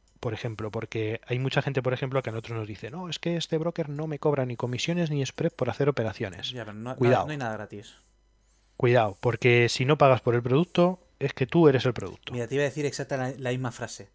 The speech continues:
Speaker 2: Ex-, <laughs> te iba a decir
Speaker 1: Cuidado.
Speaker 2: exactamente esto. Sí, sí.
Speaker 1: Claro, porque esto es una realidad y esto ocurre, por ejemplo, con el broker famoso que hace esto, que es Robinhood,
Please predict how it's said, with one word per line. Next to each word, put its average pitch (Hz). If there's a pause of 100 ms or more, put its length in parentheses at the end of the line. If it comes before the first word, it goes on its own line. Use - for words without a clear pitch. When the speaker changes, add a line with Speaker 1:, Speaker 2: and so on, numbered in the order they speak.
(260)
Speaker 2:
Ex-, -
<laughs> 160
te 151
iba 139
a 160
decir 175
Speaker 1:
Cuidado. 120
Speaker 2:
exactamente 127
esto. 113 (500)
Sí, 131
sí. 120
Speaker 1:
Claro, 117
porque 127
esto 131
es -
una 135
realidad 120
y 120
esto -
ocurre, 139
por 104
ejemplo, 110
con 101
el 98
broker 110
famoso 110
que 113
hace 113
esto, 117
que 110
es 101
Robinhood, 110